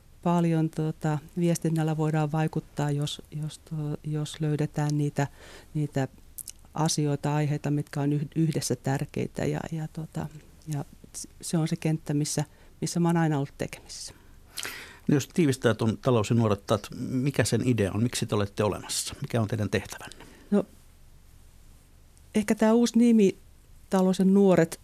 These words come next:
Speaker 1: tat, kertoo sen, että, että me autetaan nuoria kehittämään omia talous- ja työelämätaitojaan ja innostumaan yrittäjyydestä. Ja,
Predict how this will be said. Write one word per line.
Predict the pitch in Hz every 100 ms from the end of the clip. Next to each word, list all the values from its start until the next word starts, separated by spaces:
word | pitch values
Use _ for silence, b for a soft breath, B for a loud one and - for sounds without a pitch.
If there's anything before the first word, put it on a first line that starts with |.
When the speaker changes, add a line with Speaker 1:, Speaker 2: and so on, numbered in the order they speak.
| -
Speaker 1:
tat, | 165 175 -
kertoo | 190 190 180 - 165
sen, | 170 185 175 170
että, | 165 - 156 B B B B -
että | 170 - 175
me | 180 -
autetaan | - 196 185 180 175 180
nuoria | 196 185 175 160
kehittämään | 180 175 175 - 160 160 160
omia | 175 175 165
talous- | 160 180 175 165 151 151
ja | 156 -
työelämätaitojaan | 185 170 156 156 - 156 156 156 160 160
ja | 156 - -
innostumaan | 202 185 170 - 165 165
yrittäjyydestä. | 175 170 - 151 151 151 156 -
Ja, | 151 156